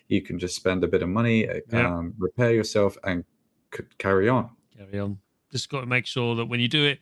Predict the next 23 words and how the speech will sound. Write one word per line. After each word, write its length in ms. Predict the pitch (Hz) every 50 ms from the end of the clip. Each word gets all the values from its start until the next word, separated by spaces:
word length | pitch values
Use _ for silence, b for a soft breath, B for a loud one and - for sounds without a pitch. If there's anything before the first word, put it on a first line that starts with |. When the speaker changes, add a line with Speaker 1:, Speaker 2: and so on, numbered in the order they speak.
| b b b b b
Speaker 2:
you're 100 | - 131
in 80 | 127 120
a 40 | 113
safe 280 | - - 123 113 104
spot. 380 | - - - _ 113 104 101 - _ _ _ _ _ _ _ _ _ _ _ _
Speaker 1:
Yeah. 180 | - 104 104 - 107
Speaker 2:
You 120 | 107 110 107
won't 200 | 107 104 104 98
get 140 | 110 110
attacked 400 | 104 - - 113 98 104 110 - -
at 80 | 127
the 60 | 120 113
time. 280 | _ 131 101 92 92 _ _ _ _ _ _ _ _ _ _ _ _ _ _
And 140 | 113 110 -
trust 220 | - 131 120 -
me, 40 | 135
that 120 | 160 151 _
can 140 | 175 165
be 160 | 143 147 139 135
more 200 | 131 139 139 131
difficult 480 | 117 143 - - 117 110 113 110 - - _
<laughs> 100 | _ _
than 120 | - 135